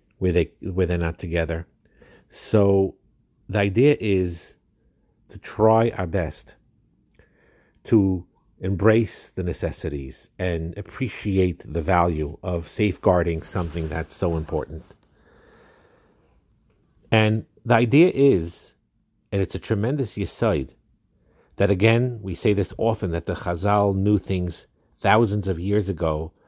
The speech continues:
that, uh, science for them, it was a chiddush, even recent chiddushim, you know,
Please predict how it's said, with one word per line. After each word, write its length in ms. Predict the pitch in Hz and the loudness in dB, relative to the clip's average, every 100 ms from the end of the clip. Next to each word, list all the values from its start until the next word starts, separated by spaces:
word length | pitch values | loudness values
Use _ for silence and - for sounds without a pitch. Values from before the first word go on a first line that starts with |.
| _ _ _ _ _ _ _ _ | _ _ _ _ _ _ _ _
that, 520 | 101 98 90 92 - - | 0 2 4 2 -2 0
uh, 280 | 90 87 85 | 2 2 0
science 480 | - 101 101 92 | 2 4 4 0
for 100 | - | 0
them, 220 | 95 95 95 | 0 0 -2
it 160 | 87 | -2
was 160 | 90 82 | 0 -2
a 60 | |
chiddush, 560 | 82 127 104 73 - - | -2 -2 0 -2 -6 -10
even 280 | 80 85 82 | -8 -6 -4
recent 360 | 117 - 98 | -4 -4 -8
chiddushim, 640 | - 95 87 87 - 82 78 _ _ | -6 -4 -2 -4 -6 -10 -10 _ _
you 100 | 107 | -8
know, 280 | 87 82 90 | -6 -6 -8